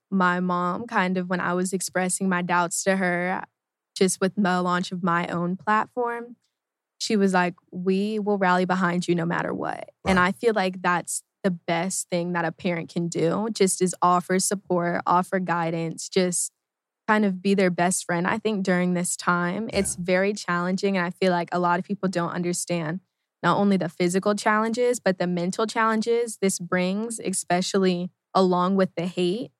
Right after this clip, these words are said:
Speaker 2: Right.
Speaker 1: I think a parent's best role is just to encourage their child to keep
Speaker 2: Right.
Speaker 1: speaking up and just to keep trying to make an impact in the world. I feel like that's just the best option and,
Speaker 2: Yeah.
Speaker 1: like, the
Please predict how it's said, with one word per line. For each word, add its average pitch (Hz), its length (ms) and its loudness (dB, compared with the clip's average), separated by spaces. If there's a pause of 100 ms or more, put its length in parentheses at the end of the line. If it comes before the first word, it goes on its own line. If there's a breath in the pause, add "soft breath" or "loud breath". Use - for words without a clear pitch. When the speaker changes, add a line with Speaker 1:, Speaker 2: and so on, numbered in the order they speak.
(220)
Speaker 2:
Right. 71 220 -12 (500)
Speaker 1:
I 185 140 4
think 185 460 -2
a 170 120 0
parent's 185 400 -2
best 180 300 0
role 175 200 0
is 180 180 -2
just - 300 -2
to 180 120 0
encourage 180 480 0
their 208 160 0
child 226 540 -2
to - 100 -12
keep 190 240 -6
Speaker 2:
Right. - 80 -6
Speaker 1:
speaking 180 420 -2
up 175 320 -4 (140)
and 180 160 0
just 175 220 -4
to 180 80 -2
keep 175 360 -4 (400)
trying 175 360 2
to - 100 -4
make 165 160 -4
an - 80 -6
impact - 440 -2
in 175 80 -4
the - 80 -4
world. - 420 -4
I - 100 -4
feel 170 160 -2
like 170 120 -4
that's 160 260 -6
just 180 400 -4 (140)
the 190 160 0
best 170 400 -4
option 202 580 2
and, 185 160 0
Speaker 2:
Yeah. 175 40 0
Speaker 1:
like, 165 220 -2
the 175 220 -4